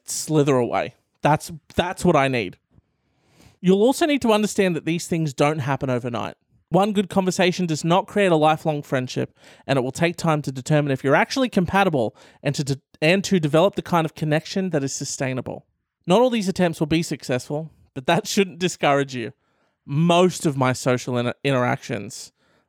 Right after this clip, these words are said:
um, aren't successful, and they have discouraged me, unfortunately. <laughs> It takes having certain traits, interests, and experiences in common to bring two people together and create a friendship. There are, there are times when those things exist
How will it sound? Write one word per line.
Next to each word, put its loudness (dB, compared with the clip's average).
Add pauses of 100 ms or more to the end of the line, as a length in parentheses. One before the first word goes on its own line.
(160)
um, 2 (260)
aren't 2
successful, -4 (160)
and 2
they 4
have 0
discouraged -8
me, -6
unfortunately. -6
<laughs> -4 (1200)
It 2
takes 0
having 2
certain 0
traits, -2
interests, 0
and 2
experiences 0
in -4
common 0
to 0
bring -2
two -4
people -8
together 0
and -6
create -4
a -4
friendship. -10 (540)
There 4
are, 4 (200)
there 4
are 4
times 0
when 2
those 2
things -2
exist -2